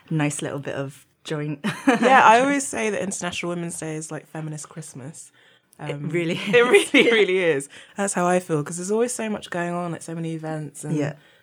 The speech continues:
Speaker 2: books coming out and all of that sort of thing. So, um, it's, yeah, that's something to look forward to for everyone listening. But the reason I've got you here today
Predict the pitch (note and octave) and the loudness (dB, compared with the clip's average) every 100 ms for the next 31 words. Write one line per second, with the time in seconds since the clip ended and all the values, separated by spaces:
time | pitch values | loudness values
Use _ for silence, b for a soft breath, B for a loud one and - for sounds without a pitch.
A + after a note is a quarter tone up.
0 | b - E3+ - - D#3+ D#3 D3+ D#3 D#3 | b -14 -14 -12 -8 -6 -4 -6 -4 -4
1 | D#3 D#3+ - D#3+ - - C#3+ D3 D3 - | -4 -6 -10 -10 -10 -10 -8 -8 -8 -6
2 | C#3+ C#3+ C#3+ - D3 D3 D3 D3+ B B | -6 -4 -6 -8 -6 -4 -6 -8 B B
3 | B B B - D#3 - - - E3+ D3+ | B B B -8 -6 -4 -6 -4 -4 -2
4 | D#3 E3+ D#3 - D3+ - D#3 D3+ - D3 | -4 -4 -6 -6 -8 -8 -8 -8 -10 -12
5 | D3 D#3 D3+ D3+ - C#3 C#3 D3+ - C#3 | -12 -10 -6 -4 -6 -6 -6 -6 -6 -8
6 | - _ B B F#3 A3+ G#3 G3 E3 D#3+ | -8 _ B B 2 4 4 2 2 0
7 | - E3 D3+ - - A3 F3 F#3+ A3+ | -2 0 0 -2 0 4 6 4 2